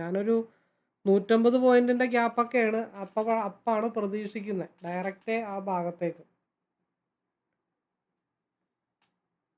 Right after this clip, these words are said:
അപ്പോൾ അത് കൃത്യമായിട്ട് അതേപോലെ തന്നെ സംഭവിച്ചിട്ടുണ്ട്. ഇപ്പോൾ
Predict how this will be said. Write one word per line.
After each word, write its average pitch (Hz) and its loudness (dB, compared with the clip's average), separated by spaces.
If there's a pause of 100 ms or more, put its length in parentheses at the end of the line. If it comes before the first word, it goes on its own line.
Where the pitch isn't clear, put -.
(320)
അപ്പോൾ 185 -6
അത് 220 0 (260)
കൃത്യമായിട്ട് 208 -4
അതേപോലെ 208 -2
തന്നെ 202 -4 (540)
സംഭവിച്ചിട്ടുണ്ട്. 185 -4
ഇപ്പോൾ - -18